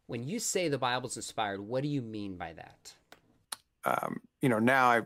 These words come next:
Speaker 2: I recognize that the inerrancy of Scripture is an untenable position to hold, and the infallibility of Scripture really just doesn't make any sense. Um, but inspiration for me, it's less now about a God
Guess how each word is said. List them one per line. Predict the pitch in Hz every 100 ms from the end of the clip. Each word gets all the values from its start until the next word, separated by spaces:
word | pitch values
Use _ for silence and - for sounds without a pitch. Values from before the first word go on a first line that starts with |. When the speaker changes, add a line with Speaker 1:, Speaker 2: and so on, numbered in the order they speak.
| -
Speaker 2:
I |
recognize | 110 110 113 110 107
that | 101
the | 110
inerrancy | 101 120 117 107
of |
Scripture | - 110 - 104
is |
an | 107
untenable | 120 117 120 113 104
position | - 104 104 113
to | 104
hold, | 120 123 - - - - - - _ -
and |
the | 120
infallibility | 113 127 117 117 117 117 117 107
of | 101
Scripture | - 107 - 104
really | 110 117 98
just | 90 92 - _ - - _ _ _ _ _ _ -
doesn't | 104 101
make | 104 -
any | -
sense. | - 104 - - - _ -
Um, | 127 110 - - _ _ _ _ _ _ _
but | 135 139
inspiration | 147 135 123 143 202 - 127 117
for | 127
me, | 120 139 170 147 135 - _ _ _ _ _ _ _ -
it's | 120
less | 120 120 135 160 185 -
now | 143 135 135 123
about | 113 113 113 110 - _ _ _ _ _
a | 107
God | 110 120 117 120 117